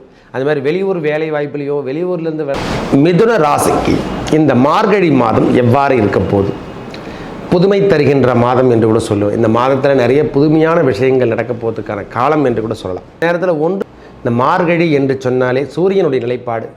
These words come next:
இதுக்கு முன்ன ஆறாம் இடத்துல இருந்தார் சூரிய பகவான். அவர் ஏழாம் இடம் என்று சொல்லக்கூடிய நம்ம ராசிக்கு ஏழாம் இடம், காலபுருஷ தத்துவத்துக்கு ஒன்பதாம் இடத்துல அமருகின்ற மாதம் தான் இந்த மாசத்துல முப்பது தேதி அங்கே தான் இருப்பார். சூரியன் எங்கே இருக்கிறாரோ அது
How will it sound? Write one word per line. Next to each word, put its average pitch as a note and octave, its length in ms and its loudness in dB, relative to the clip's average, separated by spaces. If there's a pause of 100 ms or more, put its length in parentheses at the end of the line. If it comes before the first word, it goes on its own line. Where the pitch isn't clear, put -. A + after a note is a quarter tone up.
(140)
இதுக்கு C3 240 -8
முன்ன C#3+ 260 -2
ஆறாம் D3 300 -2
இடத்துல A#2+ 320 -6
இருந்தார் A#2 340 -10 (100)
சூரிய B2 240 -8
பகவான். A2+ 340 -8 (500)
அவர் D3+ 180 2 (160)
ஏழாம் F#3+ 320 0
இடம் E3+ 220 0
என்று D3+ 180 -4
சொல்லக்கூடிய C3 420 -6
நம்ம B2 220 -6
ராசிக்கு D3+ 360 -4 (100)
ஏழாம் C#3 240 -4
இடம், D#3 220 -8
காலபுருஷ D#3 540 -4
தத்துவத்துக்கு B2 560 -12 (140)
ஒன்பதாம் F3 500 -4
இடத்துல C#3+ 360 -8
அமருகின்ற C3 600 -8
மாதம் B2+ 320 -6
தான் C3 120 -10 (540)
இந்த C#3 220 -4
மாசத்துல C#3 400 -6
முப்பது C3 320 -6
தேதி C3+ 240 -4
அங்கே A#2 180 -6
தான் B2 140 -6
இருப்பார். - 260 -16 (460)
சூரியன் G3 360 2 (100)
எங்கே F3 280 0
இருக்கிறாரோ D#3+ 540 0 (140)
அது D3+ 80 -4